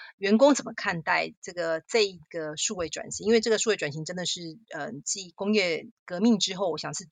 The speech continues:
全世界最大的一个改变哦。那，嗯，过去有，拥有的这个好的文化跟竞争优势，那在新旧的这个交接当中，我们怎么样可以有一个好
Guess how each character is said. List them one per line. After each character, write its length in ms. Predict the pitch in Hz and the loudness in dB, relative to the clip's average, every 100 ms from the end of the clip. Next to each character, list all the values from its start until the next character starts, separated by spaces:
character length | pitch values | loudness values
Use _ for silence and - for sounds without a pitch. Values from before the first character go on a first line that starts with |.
| - | -8
全 240 | - 165 | -6 -4
世 140 | - | -6
界 120 | 196 175 | -6 -8
最 340 | - 226 165 | -4 -4 -2
大 180 | 156 147 | -6 -8
的 80 | 110 | -10
一 60 | |
个 100 | - | -20
改 180 | - - _ | -16 -16 _
变 220 | 151 - - | -12 -12 -16
哦。 100 | - - | -20 -2
那， 320 | 196 185 175 | 2 4 4
嗯， 340 | - 165 - - | 0 -6 -8 0
过 240 | 277 233 | 6 6
去 300 | - - 214 | 4 -2 -4
有， 260 | 170 160 160 | -2 -4 -6
拥 280 | - 180 | -12 -2
有 160 | 220 196 | 0 0
的 200 | 160 160 | -2 -6
这 100 | 170 | -8
个 80 | 170 | -10
好 220 | - - | -8 -8
的 100 | - | -8
文 240 | 160 170 | -12 -12
化 320 | 185 247 208 175 | -4 4 4 2
跟 320 | 185 196 190 | -4 -10 -8
竞 160 | - | -6
争 160 | 220 202 | -4 -2
优 160 | 202 214 | -2 -2
势， 300 | - 226 - | -4 -4 -6
那 160 | 214 | -4
在 140 | 208 208 | -2 -2
新 320 | - 254 254 | 0 4 4
旧 200 | 262 208 | 4 0
的 360 | 165 156 151 156 | -2 -6 -6 -8
这 120 | 202 | -10
个 120 | 170 | -10
交 260 | - 196 202 | -2 -2 -2
接 220 | 196 190 | -6 -6
当 240 | 180 180 | -6 -6
中， 240 | 175 185 175 | -4 -6 -6
我 100 | 147 | -8
们 140 | 151 | -10
怎 100 | 151 | -10
么 80 | 160 | -6
样 140 | 185 | -6
可 100 | - | -6
以 80 | 160 | -12
有 140 | 156 | -14
一 20 | - | -14
个 160 | 165 | -16
好 320 | 160 - 143 | -14 -10 -10